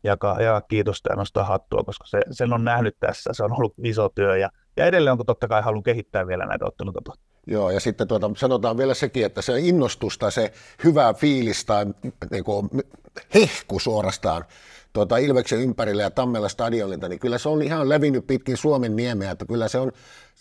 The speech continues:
Speaker 2: tuntunut T V-ruudun välitykselläkin ja, ja, tota, ja on, se, täytyy sanoa, että jo, niinku, T V-kuvassakin, niin on,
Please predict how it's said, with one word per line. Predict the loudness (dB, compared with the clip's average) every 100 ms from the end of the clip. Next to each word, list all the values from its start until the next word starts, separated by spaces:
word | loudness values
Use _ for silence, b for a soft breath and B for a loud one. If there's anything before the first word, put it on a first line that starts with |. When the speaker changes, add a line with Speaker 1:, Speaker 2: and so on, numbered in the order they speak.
| 2
Speaker 2:
tuntunut | 4 4 2 2
T | 2
V-ruudun | 4 2 0 0 0 2 2
välitykselläkin | 2 2 2 -2 -2 0 0 0
ja, | -2 0
ja, | -2 -4
tota, | -4 -4 -2 -2 -6 _ -14 -8
ja | -4
on, | -4 -4 -6
se, | -4 -2
täytyy | 0 0 0
sanoa, | 2 0
että | -2 -4 -8 b b b b b 0
jo, | 2 2 0
niinku, | -4
T | 0
V-kuvassakin, | 0 2 2 0 0 2 2 2 -4 -4 -6 -6
niin | -6
on, | -6